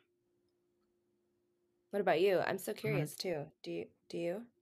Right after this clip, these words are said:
Speaker 2: I don't, that's something I'm trying to learn to figure out, right? So our program pairs you with a mentor,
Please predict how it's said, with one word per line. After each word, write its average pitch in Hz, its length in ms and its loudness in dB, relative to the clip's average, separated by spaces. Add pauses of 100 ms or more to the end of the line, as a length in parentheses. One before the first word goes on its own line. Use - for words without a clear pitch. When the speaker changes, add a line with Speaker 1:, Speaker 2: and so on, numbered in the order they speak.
Speaker 2:
I 160 80 -4
don't, 180 260 -2
that's 139 220 6
something 196 280 0
I'm 156 100 2
trying 131 280 4
to 131 100 0
learn 117 500 -2
to 123 80 -8
figure 117 420 -6
out, 107 220 -2
right? 107 280 -4
So 110 280 -2
our 113 120 -4
program 131 440 0
pairs 110 420 -6
you 127 120 0
with 135 180 -4
a 143 60 2
mentor, 139 580 0